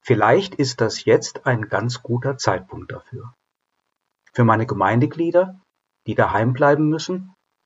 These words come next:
aber auch für Menschen, die mich noch nicht kennen.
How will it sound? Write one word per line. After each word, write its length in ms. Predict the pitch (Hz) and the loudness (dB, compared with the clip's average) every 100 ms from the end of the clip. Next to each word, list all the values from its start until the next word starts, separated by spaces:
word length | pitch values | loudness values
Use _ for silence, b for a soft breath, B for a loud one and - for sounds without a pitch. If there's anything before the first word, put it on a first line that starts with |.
| _ _ - | _ _ 2
aber 320 | 127 180 214 | 4 6 4
auch 120 | 175 | 2
für 180 | - 123 | 2 2
Menschen, 640 | 95 95 120 123 175 175 _ _ _ - | 2 -2 -2 -4 -6 -8 _ _ _ -6
die 100 | 113 | 0
mich 180 | 131 123 | 0 0
noch 180 | 117 139 | -4 -4
nicht 220 | 135 - | -8 -8
kennen. 320 | - 80 76 | -12 -10 -14